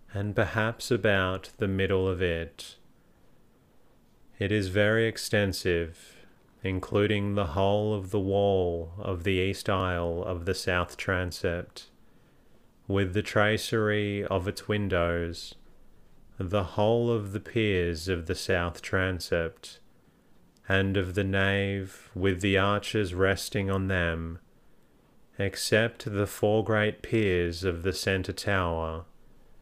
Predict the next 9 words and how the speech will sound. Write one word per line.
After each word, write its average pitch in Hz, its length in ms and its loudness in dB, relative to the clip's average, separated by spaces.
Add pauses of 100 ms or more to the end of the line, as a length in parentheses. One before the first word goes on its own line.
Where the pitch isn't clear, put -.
(540)
the 101 220 2
walls, 110 840 4
buttresses, 101 1080 0
and 95 380 -2
battlements 92 840 0
of 87 220 0
both 92 320 2
aisles 95 680 0
and 92 380 -2